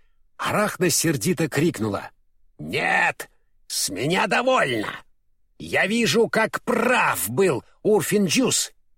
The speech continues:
Народы не хотят расставаться со своей свободой! Ковер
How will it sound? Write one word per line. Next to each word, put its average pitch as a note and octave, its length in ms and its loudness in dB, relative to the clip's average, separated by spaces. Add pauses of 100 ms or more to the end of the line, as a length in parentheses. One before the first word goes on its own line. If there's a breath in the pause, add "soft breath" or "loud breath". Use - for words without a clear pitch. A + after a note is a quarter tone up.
(220)
Народы C#3+ 720 0
не D3+ 180 4
хотят D#3+ 640 0
расставаться C#3+ 840 0
со D#3+ 160 0
своей C#3+ 420 2
свободой! B2+ 800 -2 (580)
Ковер A3 680 0